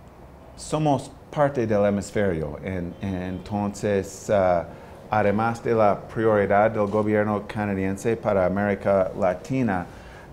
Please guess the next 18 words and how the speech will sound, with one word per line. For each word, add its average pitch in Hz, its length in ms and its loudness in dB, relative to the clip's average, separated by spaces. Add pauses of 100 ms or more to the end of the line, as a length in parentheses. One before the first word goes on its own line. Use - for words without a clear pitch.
ah, 95 720 6
es - 540 0
un 165 140 0
enfoque 104 520 0
del 98 180 0
sector, 92 800 2
ah, 80 180 0 (440)
bueno, 101 260 -2
de 95 140 0
turismo, 117 640 2 (640)
ah, 95 280 2
seguramente, 113 880 2
y 107 220 -4
también, 113 680 -2
ah, 95 220 2 (520)
empresarial. 104 920 4 (880)
Yo 143 200 2
destacaría 123 960 0